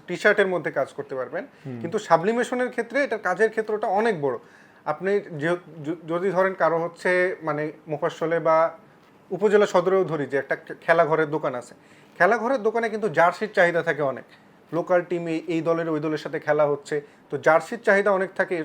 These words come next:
Speaker 1: এরকম ঘরে, মানে খেলাঘরগুলোতে। তো এখানে কিন্তু জার্সির কাজের জন্য এটা কিন্তু সব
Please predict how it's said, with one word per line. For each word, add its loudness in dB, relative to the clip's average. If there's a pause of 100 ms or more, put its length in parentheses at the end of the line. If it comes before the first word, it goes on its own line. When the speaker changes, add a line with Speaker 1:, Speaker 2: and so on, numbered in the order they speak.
Speaker 1:
এরকম -8
ঘরে, -2 (240)
মানে -6
খেলাঘরগুলোতে। 0 (440)
তো -4
এখানে 0
কিন্তু -2
জার্সির 4
কাজের 2
জন্য 0
এটা -2
কিন্তু -6
সব -2